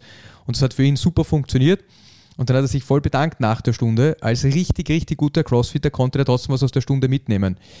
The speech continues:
Ich glaub, dass das eines der Hauptthemen ist, ähm, hat man einen Coaching-Staff, <clears throat> der gut ausgebildet ist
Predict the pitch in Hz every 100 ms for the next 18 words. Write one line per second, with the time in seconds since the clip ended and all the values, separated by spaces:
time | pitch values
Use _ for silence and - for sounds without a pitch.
0 | - - - 131 - 135 - - - _
1 | _ _ 135 - 135 147 135 117 147 -
2 | - - 127 143 156 156 156 - - -
3 | _ _ 120 120 123 123 117 117 - -
4 | - 135 147 135 135 113 123 - 139 -
5 | 127 151 - 156 202 202 190 165 - _
6 | _ - 135 120 110 110 - _ _ _
7 | _ _ - - 156 - 101 104 - -
8 | 127 127 160 -